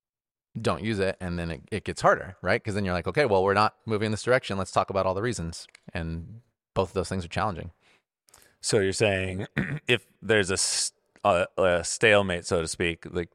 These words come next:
Speaker 2: two people don't agree on the direction to go, you can run either play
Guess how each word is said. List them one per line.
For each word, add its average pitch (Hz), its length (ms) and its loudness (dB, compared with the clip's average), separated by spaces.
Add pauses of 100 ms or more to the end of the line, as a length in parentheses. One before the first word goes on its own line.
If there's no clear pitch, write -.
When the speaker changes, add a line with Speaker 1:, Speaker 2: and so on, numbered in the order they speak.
(100)
Speaker 2:
two 98 300 0
people 95 260 -2
don't 87 180 2
agree 85 220 0
on 82 140 0
the 85 80 -4
direction 85 380 0
to 85 80 -6
go, 82 240 2
you 87 160 -4
can 85 220 -4
run 95 440 2
either 95 320 0
play 95 460 2